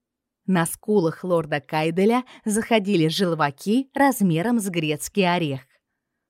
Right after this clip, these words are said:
«Вот уж не знал, что мои пристрастия, каковы бы они ни были,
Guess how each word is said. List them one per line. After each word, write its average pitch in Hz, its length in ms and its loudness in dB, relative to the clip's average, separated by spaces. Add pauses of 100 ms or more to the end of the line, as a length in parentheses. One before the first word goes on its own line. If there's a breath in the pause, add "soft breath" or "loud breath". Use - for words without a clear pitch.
«Вот 175 400 0
уж 165 200 -8
не 175 160 -4
знал, 165 520 0 (200 loud breath)
что - 280 -4
мои 180 280 -2
пристрастия, 185 1040 -4
каковы 185 440 -4
бы 160 140 -2
они 185 260 -2
ни 202 260 0
были, 156 380 -4